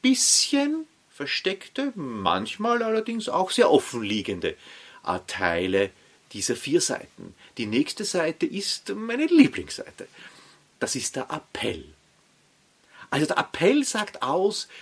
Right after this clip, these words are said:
wozu ich meinen Gesprächspartner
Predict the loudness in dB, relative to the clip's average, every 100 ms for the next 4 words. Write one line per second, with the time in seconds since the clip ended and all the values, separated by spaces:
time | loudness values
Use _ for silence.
0 | -20 -10 -4 -4 -2 -2 -2 -2 -6 -6
1 | -2 2 2 2 0 -2 -2 0 -2 0
2 | 0 0 -2 -2 0 0 -2 -6 -2 -2
3 | -4